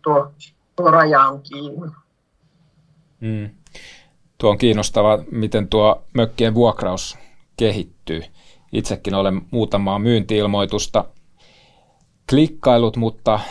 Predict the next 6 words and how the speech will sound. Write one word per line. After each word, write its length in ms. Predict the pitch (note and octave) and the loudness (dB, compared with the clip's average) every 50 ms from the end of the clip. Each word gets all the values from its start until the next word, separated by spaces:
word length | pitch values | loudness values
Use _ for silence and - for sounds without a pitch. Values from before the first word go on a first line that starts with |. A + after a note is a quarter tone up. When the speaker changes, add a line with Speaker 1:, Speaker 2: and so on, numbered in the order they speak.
| - - - - - - | -14 -16 -16 -16 -6 -2
Speaker 2:
päädyn 580 | - A2+ G#2+ G#2+ G#2 G#2+ G#2+ G#2 G#2+ F#2+ D#2 - - - - - | 0 2 2 2 2 2 0 0 -2 -4 -10 -14 -20 -20 -12 -6
ainakin 440 | - G#2+ A2 G#2 G#2 - A2+ A#2 A#2 | -4 -2 -2 -2 -2 -2 -2 -2 0
toistaiseksi 1000 | - C3+ C3 B2 G#2+ - - A2+ G#2 - G#2 - - - - G#2 - D2 - _ - | 2 2 2 2 0 -2 -4 -4 -4 -4 -8 -12 -12 -10 -10 -10 -10 -12 -16 _ -12
menemään 560 | A2 G#2+ G#2+ A2+ G#2+ G#2 G#2 G2+ G2+ G2+ G#2 - | -8 -6 -6 -6 -6 -6 -6 -6 -8 -8 -10 -10
edelleen 560 | - A2 G#2 G#2 G#2 G#2+ G#2+ A2 G#2+ G2+ G2+ | -8 -6 -6 -4 -4 -2 -2 -2 -2 -2 0
vuokralle – 760 | G#2+ A2 A2 G2+ F#2+ - - - G2+ F#2 F#2+ G2 G2 F2+ | 2 2 4 2 2 0 -4 -4 -4 -2 -2 -2 -4 -6